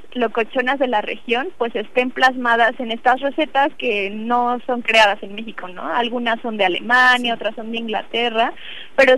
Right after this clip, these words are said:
Speaker 1: siempre, por ejemplo, yo veo mucho en las stout, que son este estilo que sabe un poquito como a café o chocolate,
Speaker 2: Ujú.
Speaker 1: que hay muchas cervecerías que meten cacao mexicano o
Speaker 2: Ah,
Speaker 1: que meten
Speaker 2: qué
Speaker 1: café
Speaker 2: chido.
Speaker 1: de Veracruz o de Chiapas o de diferentes regiones, ¿no?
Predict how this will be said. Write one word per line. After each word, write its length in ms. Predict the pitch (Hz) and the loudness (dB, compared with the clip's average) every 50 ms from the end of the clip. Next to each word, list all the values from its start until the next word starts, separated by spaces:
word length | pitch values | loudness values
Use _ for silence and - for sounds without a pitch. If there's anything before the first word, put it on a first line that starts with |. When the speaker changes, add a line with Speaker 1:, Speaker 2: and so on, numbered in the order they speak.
| - | 4
Speaker 1:
siempre, 640 | - 311 285 277 - 285 294 285 277 269 269 254 247 | 2 -2 0 0 0 2 4 4 4 4 2 0 2
por 140 | - 262 247 | 2 0 0
ejemplo, 360 | 247 - 269 269 247 269 262 247 233 226 - | 0 -2 -4 -2 -2 -2 0 0 0 -2 -2
yo 240 | 220 269 277 285 294 | 2 4 4 4 4
veo 240 | 262 294 285 277 285 | 4 2 0 0 0
mucho 320 | 285 277 277 254 - - 285 | -2 -4 -8 -6 -6 -6 -4
en 80 | 277 | -2
las 140 | 277 262 233 | -2 -4 -4
stout, 520 | - 226 208 - - 233 226 240 294 415 415 - - | -4 -8 -8 -2 2 2 4 4 4 0 -2 -6 -6
que 160 | 240 233 226 - | -4 -4 -4 -4
son 280 | - 247 247 247 254 247 | -4 -2 -2 -2 -2 -4
este 220 | 247 - - 233 | -6 -6 -4 -6
estilo 640 | 247 - - - 247 240 247 247 240 233 233 233 226 - - - - - - - - - - - | -6 -6 -6 -8 -6 -4 -2 0 0 0 0 0 -4 -6 -14 -16 -16 -16 -16 -16 -16 -14 -6 0
que 520 | - 247 240 240 247 240 240 240 240 247 | 4 4 6 6 6 4 4 4 2 2
sabe 240 | - 285 247 247 262 | 2 2 2 2 2
un 80 | 262 254 | -2 -2
poquito 400 | - 247 240 - 247 - 247 240 | -2 -4 -4 -4 -6 -6 -6 -6
como 280 | - - 220 220 214 214 | -4 -6 -6 -6 -6 -6
a 60 | 208 | -6
café 580 | - - 208 208 208 - - 240 240 240 247 247 | -4 -2 -2 -2 -2 -2 -2 0 2 2 2 2
o 100 | 240 233 | 2 0
chocolate, 840 | 233 - - 226 - - 254 269 285 277 269 254 - 254 269 - 466 - | -2 -4 -10 -8 -4 -2 0 2 4 4 4 4 2 -2 -2 -2 -4 -8
Speaker 2:
Ujú. 240 | - 220 196 208 226 185 | -12 -12 -12 -12 -6 0
Speaker 1:
que 120 | - 262 | 4 4
hay 100 | 262 285 | 4 4
muchas 300 | 294 294 302 - 311 294 | 2 -4 -4 -2 -2 -2
cervecerías 580 | 302 262 247 220 233 - 233 226 254 247 254 240 | -2 -2 -2 -4 -4 -4 -2 0 0 0 0 0
que 160 | - 262 247 | -2 -4 -2
meten 340 | 247 247 226 - 247 247 247 | -2 -2 -4 -2 -4 -4 -2
cacao 400 | 226 214 220 - 208 208 220 220 | -2 -2 -2 0 0 0 0 -2
mexicano 800 | 220 226 233 - 240 - - 247 240 233 233 233 226 220 214 - | -4 -8 -10 -12 -12 -8 -2 0 0 2 2 0 -2 -6 -6 -4
o 80 | - 233 | -4 -4
Speaker 2:
Ah, 60 | 233 226 | -2 -2
Speaker 1:
que 100 | 233 233 | -2 -2
meten 320 | 240 240 226 262 254 254 | -2 -2 -2 -4 -4 -2
Speaker 2:
qué 60 | - | 0
Speaker 1:
café 240 | 247 220 226 - 247 | 0 0 0 2 2
Speaker 2:
chido. 80 | 240 233 | 4 4
Speaker 1:
de 60 | 226 | 4
Veracruz 720 | 214 208 202 202 - - - 240 233 233 226 220 202 208 - - | 2 2 0 -2 -4 -6 -4 -2 -2 0 0 -2 -2 -4 -6 -6
o 120 | - 226 220 | -4 -2 0
de 160 | 214 226 220 - | 0 -2 -2 -2
Chiapas 500 | - - 247 240 226 226 - - 208 - | -2 2 4 4 4 2 0 -6 -8 -6
o 60 | 240 | -4
de 120 | 220 220 208 | -4 -2 -2
diferentes 680 | 226 226 220 240 233 226 233 247 220 254 254 254 240 | -4 -4 -4 -4 -2 -2 -2 -2 -2 -2 -2 -2 -2
regiones, 560 | 226 214 - - 240 220 208 202 - 226 226 | -6 -10 -8 -4 -4 -4 -4 -4 -6 -8 -6
¿no? 140 | 226 233 | -4 -2